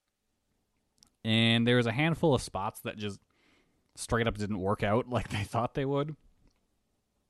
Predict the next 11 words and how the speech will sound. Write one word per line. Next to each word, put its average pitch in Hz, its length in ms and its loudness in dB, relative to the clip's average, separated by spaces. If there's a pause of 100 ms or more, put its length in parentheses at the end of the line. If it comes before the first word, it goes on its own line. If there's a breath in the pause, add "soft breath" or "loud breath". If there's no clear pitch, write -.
(200)
Most 120 320 4
notably, 113 640 4 (720 soft breath)
when, 107 320 -2
uh, 101 600 -2
Syuri 123 400 4
was 110 100 0
trying 117 220 2
to 104 60 0
handcuff 110 640 2
Hazuki 104 680 0
and 98 480 -2